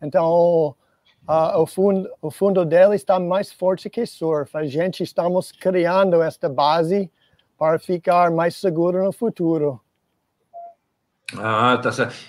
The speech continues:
Speaker 2: E, e, e as, a, explica um pouco pro público que não acompanhou, ah, Érico ou Bucão,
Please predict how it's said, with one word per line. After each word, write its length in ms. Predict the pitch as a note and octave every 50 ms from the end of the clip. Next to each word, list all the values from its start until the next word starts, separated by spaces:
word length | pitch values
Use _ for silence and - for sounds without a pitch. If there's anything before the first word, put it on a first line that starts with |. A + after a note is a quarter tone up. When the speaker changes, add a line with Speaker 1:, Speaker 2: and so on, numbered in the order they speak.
| -
Speaker 2:
E, 180 | C#3+ C#3+ C#3+ C#3+
e, 420 | C#3 C#3+ C#3+ C#3 C#3 C#3 C#3 C#3 - C#3+
e 220 | C#3+ D3 D3 C#3+
as, 460 | - - C#3 C#3 C#3 C#3 C#3 - - -
a, 500 | C#3 C#3 C#3 C#3 C#3 C3+ C3+ - - - -
explica 380 | - - - - - A#3+ - C4
um 40 | -
pouco 240 | - G3+ F3 F#3
pro 200 | - E3+ D#3 D3+
público 420 | D3 E3+ F3+ F3+ E3+ D3+ - C#3 B2
que 180 | - - D3
não 220 | C3+ C#3 D3+ D#3 D#3
acompanhou, 1120 | D3 D3+ D#3+ D#3+ D#3 - - E3+ D#3 C#3 C3 B2 C3 D3 E3+ F3+ E3+ B2+ A2 - - - -
ah, 320 | G2+ G#2+ G#2 G2+ - - B2
Érico 340 | C#3 D3 D3+ C#3+ C#3+ C#3 C#3
ou 100 | D3 C#3+
Bucão, 600 | A#2+ B2 A#2 A#2+ - D3+ D3+ D#3 C#3+ A#2 -